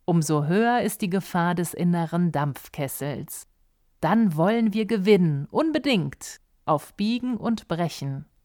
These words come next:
Doch ist das immer klug? Nein, denn Gelassenheit bedeutet für mich auch noch etwas anderes sehr Essentielles. Ich muss nicht immer die Bühne einnehmen.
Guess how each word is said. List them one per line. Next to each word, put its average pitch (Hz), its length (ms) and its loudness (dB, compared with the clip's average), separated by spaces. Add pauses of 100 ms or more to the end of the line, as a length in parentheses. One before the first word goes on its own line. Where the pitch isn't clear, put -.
(1200)
Doch 196 320 2
ist - 240 -4
das 180 140 -2
immer 170 300 2
klug? 262 600 -6 (920)
Nein, 165 600 -2 (300)
denn 175 360 4
Gelassenheit 240 840 0
bedeutet 277 500 -2
für - 180 -4
mich 233 400 -2
auch 202 500 0
noch 269 200 -6
etwas - 440 -2
anderes 180 640 0
sehr 156 220 -2
Essentielles. 151 1040 -4 (240)
Ich 269 280 0
muss 320 240 -4
nicht 302 200 -6
immer 254 260 -2
die 240 140 -4
Bühne 277 380 -4
einnehmen. 147 800 -4